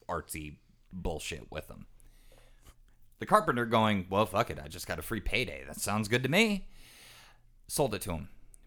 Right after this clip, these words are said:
Peter Max never actually did anything with them. And as there was a need to do something with the cars, him and another guy went and parked them around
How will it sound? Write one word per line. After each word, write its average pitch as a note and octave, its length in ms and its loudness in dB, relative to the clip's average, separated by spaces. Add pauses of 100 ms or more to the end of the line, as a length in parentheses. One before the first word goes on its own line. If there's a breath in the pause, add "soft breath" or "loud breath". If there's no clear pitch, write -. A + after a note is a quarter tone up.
Peter E3 180 2
Max D3+ 240 2 (100)
never G#2+ 380 4
actually F2+ 600 -2 (380)
did C#3 160 2
anything D#2 380 -6
with D2 180 -14
them. D#2 240 -12 (1300)
And G#2 280 -4 (180)
as A#2+ 680 -6 (480)
there G2+ 260 2
was F#2 380 -2
a F2+ 60 -6
need G#2 380 0
to F#2+ 160 -6
do A2 360 -2
something F2+ 520 -4
with F#2 200 -4
the F2 80 -8
cars, A2+ 540 -4 (1120 soft breath)
him B2+ 420 -2 (120)
and F#2+ 140 -2
another G#2+ 420 2
guy D#2+ 380 -4 (200)
went G2 320 0
and F#2+ 160 -8
parked - 360 -8
them E2+ 260 -4 (100)
around F2 760 -6